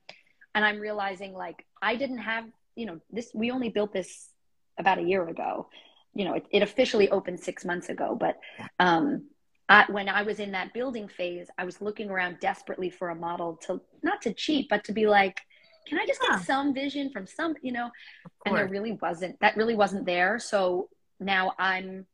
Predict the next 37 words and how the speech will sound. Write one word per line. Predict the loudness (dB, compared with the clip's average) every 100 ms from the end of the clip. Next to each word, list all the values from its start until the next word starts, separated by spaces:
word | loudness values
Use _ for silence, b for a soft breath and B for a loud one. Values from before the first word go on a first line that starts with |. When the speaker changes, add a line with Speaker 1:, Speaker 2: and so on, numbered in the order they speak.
| _ _
Speaker 1:
happy | -10 -8 -8 -10
to | -10
share | -6 -2 -2
what | -2 -2
I'm, | -4 -6 -2
I, | -2 -2
I'm | -4 -6
learning | -4 -4 -6
as | -6
I | -6
go | -2 0 2 0 -2
and | -6 -6
what | -6
we | -6
put | -8 -10
together | -6 -2 0 0 0 -2 -8 b b -8
before | -4 -2 0
even | -2 -4 -2
opening | -2 0 0 0 0 0 0
with | -4 -4
this | -4 0
model. | 2 4 6 6 4 B B B
And, | 0 2 0 -8 -8 -6
um, | -6 -8 -12 -16 -20 _
I'm, | -4 -2
like, | -2 -4 -12 -4
giving | -2 0 0
it | 0
away | 0 0 -2 -2 -8 -20
<laughs> | -12 -6
left | -6 -2 0
and | 2
right | 0 0 -2
to | 0
lots | 4 4 2
of | -6
people | -4 -2 0